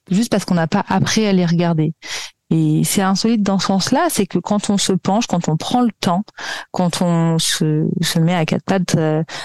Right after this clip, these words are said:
dans l'herbe, qu'on regarde les sols, en fait, on va découvrir des espèces d'escargots de toutes formes qu'on n'avait jamais, qu'on n'avait jamais vues. Euh, et on a vraiment tout un tas, une diversité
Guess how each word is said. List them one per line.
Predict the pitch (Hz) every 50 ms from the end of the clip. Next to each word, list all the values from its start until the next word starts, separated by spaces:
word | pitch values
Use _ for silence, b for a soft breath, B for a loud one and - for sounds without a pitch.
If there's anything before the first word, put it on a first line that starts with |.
| B B
dans | - 170 170
l'herbe, | 165 156 165 185 196 190 160 151
qu'on | - - 156
regarde | 156 160 170 185 185 175
les | 165 165
sols, | - - - 190 220 254 240
en | 190 - 165
fait, | - 208 - 214
on | 180
va | 165 156
découvrir | 156 160 165 - - 170 160 160 170 190 196
des | 175 156 151
espèces | 160 160 - - 175 170 160
d'escargots | 160 160 160 - - 175 156 160 160 180 190 208
de | 185 170
toutes | 151 - - 196 170
formes | - - - 185 185 208 208 196
qu'on | - 175 160
n'avait | 156 151 147 156 156
jamais, | 151 160 165 170 170 170 165 - - -
qu'on | -
n'avait | 170 160 156 160
jamais | 160 165 160 160 160 165
vues. | 151 156 180 220 262 B B B B B B B B B B _ -
Euh, | 165 160 156 151 151 156 151 - -
et | 190 - - 185 180 185 190 - - 208
on | 190 180
a | 180 175
vraiment | 165 170 170 185 202 208 214 233 254 254 220 - - -
tout | - - 220 -
un | 220 202 202
tas, | 190 - - 233 220 214
une | 202 175 175 180
diversité | 165 180 214 226 208 226 214 - - - - - - - 226 233 285 302